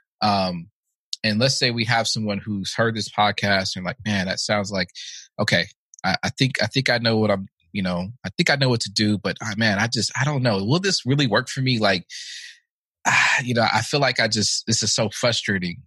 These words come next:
You know, what would you say to that person, you know, who's,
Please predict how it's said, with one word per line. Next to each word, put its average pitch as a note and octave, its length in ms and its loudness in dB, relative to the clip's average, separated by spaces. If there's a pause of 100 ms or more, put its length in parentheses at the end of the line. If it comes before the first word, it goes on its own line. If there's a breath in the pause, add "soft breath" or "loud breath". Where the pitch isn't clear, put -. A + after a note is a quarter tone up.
You A2+ 120 0
know, G2+ 60 2
what C3+ 180 2
would F3 140 2
you D3+ 80 4
say C3+ 180 2
to B2+ 80 2
that A2 180 0
person, G2 580 -2
you G#2+ 80 -2
know, G2 200 0
who's, G2+ 360 0